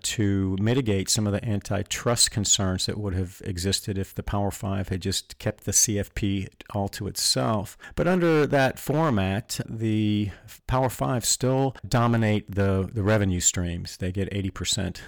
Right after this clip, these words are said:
of the revenue, and the have-nots get some table scraps, and they have less incentive to challenge that status quo. And then, of course, we had the autonomy legislation,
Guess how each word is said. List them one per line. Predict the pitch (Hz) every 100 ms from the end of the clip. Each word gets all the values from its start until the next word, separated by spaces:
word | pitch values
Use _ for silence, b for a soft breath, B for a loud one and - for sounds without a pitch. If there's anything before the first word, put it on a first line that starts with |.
| B
of | 120 87
the | 87
revenue, | 92 95 92 90 90 92
and | 90
the | 90
have-nots | 98 98 90 87 90
get | - 107
some | - 90
table | - 110 107
scraps, | 92 - 90 90 95 -
and | 95
they | 92
have | 95 90
less | 92 92 -
incentive | 87 - 92 90 87
to | -
challenge | 87 - 98 95 95
that | - 95 -
status | - 92 90 -
quo. | - - 139 113 120 - B
And | 117
then, | 120
of | 131
course, | - 120 117 120
we | 123
had | 104 110 117
the | 123 120
autonomy | 131 - - - 165 156 127
legislation, | 110 101 104 - 98 95 - 98